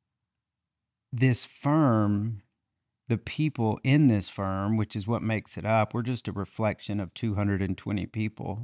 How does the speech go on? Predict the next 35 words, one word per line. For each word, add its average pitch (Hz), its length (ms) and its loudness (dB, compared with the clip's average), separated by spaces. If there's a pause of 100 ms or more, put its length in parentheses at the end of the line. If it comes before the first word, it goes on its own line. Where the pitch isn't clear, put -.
is 113 160 -4
really 107 320 0
what 104 280 -4
the 107 100 0
firm 101 460 -2
is, 101 260 -4 (1400)
have 127 240 4
embraced 110 960 2
the 101 380 -4
concept 104 880 -2 (100)
of 95 520 -4 (1700)
you 107 140 0
gotta 107 220 6
give 101 300 2
it 107 80 0
away 104 300 2
to 107 80 -2
keep - 360 -6
it. - 140 -8 (240)
And 113 180 4
I 110 120 4
think 135 240 2
that 117 180 0
that's 113 300 2
a, 101 200 -2 (260)
a 107 120 -2
principle 113 720 -4
in 98 220 0
life. 107 680 -2
I 117 80 2
don't 123 220 0
think 123 300 0
that 107 180 2
we're 107 160 2
meant 107 680 2